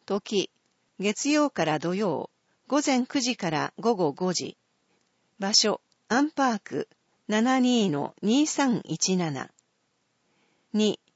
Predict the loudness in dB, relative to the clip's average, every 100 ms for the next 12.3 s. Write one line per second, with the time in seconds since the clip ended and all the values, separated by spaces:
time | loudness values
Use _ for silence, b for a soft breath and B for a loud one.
0 | _ _ _ -6 -4 0 -2 -2 0 2
1 | 2 2 2 2 2 2 2 0 0 0
2 | 0 -2 -4 -4 -2 -2 -2 -4 -8 -10
3 | _ _ _ _ _ _ _ _ _ -6
4 | -4 -2 -2 -4 _ _ _ _ _ -4
5 | -2 2 2 4 2 2 0 0 0 2
6 | 2 0 -2 -6 _ _ -2 0 2 2
7 | 0 -2 -2 -4 -4 -4 -4 -6 -4 0
8 | 0 0 -2 -4 -8 _ _ _ _ _
9 | _ _ _ _ -6 -2 0 0 -2 _
10 | _ _ _ -6 -4 -2 -4 -4 -2 2
11 | 2 0 2 2 4 2 0 0 -2 -4
12 | -8 -8 -12